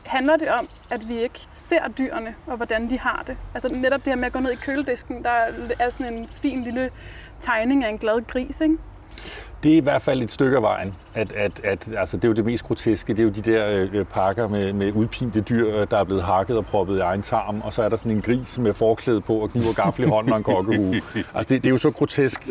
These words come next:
Speaker 2: ikke? Og så, og så påstår man, at sådan nogen som mig, at vi sentimentaliserer, og vi antropomorfiserer dyrene, som man siger.
Speaker 3: Ja.
Speaker 2: Er der nogen, der gør det, så er det kødindustrien.
Speaker 1: Hvad betyder det ord?
Speaker 2: An-, det betyder, at vi
Speaker 1: Antropomorf-
Speaker 2: menneskeliggør dyrene, ikke? At, at,
Speaker 3: Du
Speaker 2: at,
Speaker 3: projicerer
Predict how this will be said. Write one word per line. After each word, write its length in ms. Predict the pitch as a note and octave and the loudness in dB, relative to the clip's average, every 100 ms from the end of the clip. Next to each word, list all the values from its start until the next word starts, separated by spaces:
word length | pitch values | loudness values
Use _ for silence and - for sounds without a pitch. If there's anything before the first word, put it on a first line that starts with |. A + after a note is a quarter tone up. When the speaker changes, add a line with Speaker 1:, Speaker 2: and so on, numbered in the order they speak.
| F#3 - G3 G3 | -4 0 0 2
Speaker 2:
ikke? 180 | A#2 A#2+ | 2 0
Og 60 | A2+ | 2
så, 100 | C3 | 2
og 120 | B2 | 2
så 100 | B2+ | 0
påstår 460 | - C3 - B2 | 2 0 4 2
man, 180 | A2 G#2+ | 2 2
at 100 | G#2+ | 0
sådan 100 | - | 0
nogen 160 | A#2 A2+ | 0 0
som 160 | - G2+ | 0 0
mig, 180 | F2+ G#2 A2+ | 2 4 4
at 100 | G2 | 0
vi 80 | |
sentimentaliserer, 1000 | - A#2+ G#2 A2 G2 A2+ F#2+ - A#2 A2+ A2 | 0 -2 0 0 2 2 0 2 0 4 4
og 340 | G2+ G2+ F#2 | 4 2 2
vi 180 | G2+ A2 | 0 0
antropomorfiserer 1080 | G2 - G#2 - G2+ F#2+ F2+ F#2+ - A#2 A2 | -2 -4 -6 0 2 2 2 -2 -2 -2 -2
dyrene, 380 | A2 A2 A2 G2+ | 0 0 0 -2
som 140 | G2+ | -4
man 140 | F#2 F2 | -6 -6
siger. 260 | G2+ F2+ F2+ - - | -4 -4 -4 -8 -6
Speaker 3:
Ja. 40 | |
Speaker 2:
Er 80 | F2 | -2
der 100 | G2 | 0
nogen, 180 | G#2+ D#3 | 2 2
der 80 | B2 | 4
gør 140 | A2 | 4
det, 160 | G2+ G#2 | 2 0
så 100 | A#2+ | -2
er 40 | |
det 80 | G#2 | 0
kødindustrien. 600 | A2 G2+ G2 - F#2 F2+ | 2 2 0 -2 -4 -2
Speaker 1:
Hvad 120 | - | -4
betyder 320 | - - C4 | -6 -6 -6
det 120 | C4 C#4+ | -6 -6
ord? 220 | C#4 - - - | -6 -6 -10 -6
Speaker 2:
An-, 240 | B3+ A2 C#4 B3+ | -2 0 -2 -2
det 100 | G#2+ | -2
betyder, 280 | G#2 - A2 | -2 0 0
at 40 | |
vi 40 | G2+ | 2
Speaker 1:
Antropomorf- 20 | |
Speaker 2:
menneskeliggør 560 | G2+ G#2+ - A#2 G2 F#2+ | 2 0 -2 0 2 0
dyrene, 460 | G2 G2 G2+ G#2 | -2 -4 -2 -2
ikke? 120 | B2 B2+ - - - - - - - - | -2 -6 -16 -20 -20 -20 -20 -20 -18 -4
At, 180 | F#2+ | -2
at, 180 | - F#2+ | 0 -2
Speaker 3:
Du 60 | |
Speaker 2:
at, 60 | |
Speaker 3:
projicerer 60 | - | 0